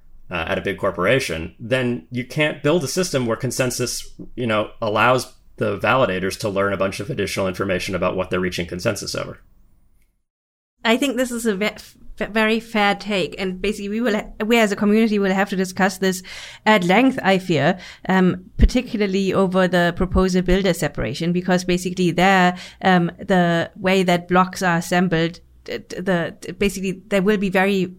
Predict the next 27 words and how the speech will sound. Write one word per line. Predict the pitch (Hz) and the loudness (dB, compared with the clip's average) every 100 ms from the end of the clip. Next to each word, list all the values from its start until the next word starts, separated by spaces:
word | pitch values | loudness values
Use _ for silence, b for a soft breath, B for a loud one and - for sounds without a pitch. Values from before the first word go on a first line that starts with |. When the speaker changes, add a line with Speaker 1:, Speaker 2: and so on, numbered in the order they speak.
| - - | -20 -20
Speaker 2:
few | - - - 208 214 | -18 -14 -6 2 4
entities | 156 208 240 247 180 - | 4 4 2 0 0 0
who | 185 | 0
will | 170 - | 0 0
actually, | 170 - 165 147 - | -2 -4 -6 -6 -10
well, | - 139 - - - | -10 -10 -12 -18 -12
it's | - 175 180 | -12 -10 -8
likely | 151 196 262 - 175 | -2 -2 -2 -2 0
that | 180 - - | 0 -2 -2
there | 175 | 0
will | 175 170 | 2 2
be | 170 | 0
a | 165 | 2
re-centralization | 208 196 170 175 165 175 214 185 | 0 0 -2 0 0 0 0 0
of | 165 | 0
entities | 147 185 185 180 180 B | 0 -2 0 -2 -2 B
actually | B - | B -6
propose | 190 185 - 147 285 - | -2 -2 2 4 4 0
blocks. | 117 - - - B B | -2 -2 -6 -16 B B
So | - 220 196 B B B | 2 4 4 B B B
yeah, | 180 185 262 311 | -4 2 4 6
I | |
mean, | 214 208 | 4 2
if | 214 | 0
there's, | 202 214 - - | 0 0 -4 -6
you | 208 | 2
know, | 202 151 | 2 2